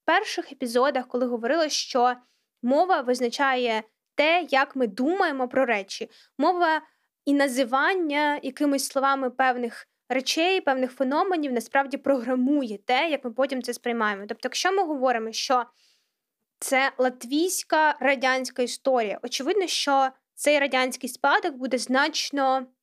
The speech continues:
складніше викреслити, ну, або не викреслити, скоріше, переосмислити, так, ніж якщо ми говоримо, що це історія окупації.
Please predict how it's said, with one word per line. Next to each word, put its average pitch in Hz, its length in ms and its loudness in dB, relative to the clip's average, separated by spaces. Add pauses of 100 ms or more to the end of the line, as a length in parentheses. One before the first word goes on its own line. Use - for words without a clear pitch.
(400)
складніше 285 880 0
викреслити, 311 1000 0
ну, 285 100 -2
або 233 240 0
не 240 120 2
викреслити, 254 640 -2
скоріше, 233 340 -6
переосмислити, 277 1040 -2
так, 262 300 0 (400)
ніж 349 380 0
якщо 302 300 -2
ми 302 120 0
говоримо, 269 520 0
що 247 160 -8
це 294 160 0
історія 294 580 0 (220)
окупації. - 840 -4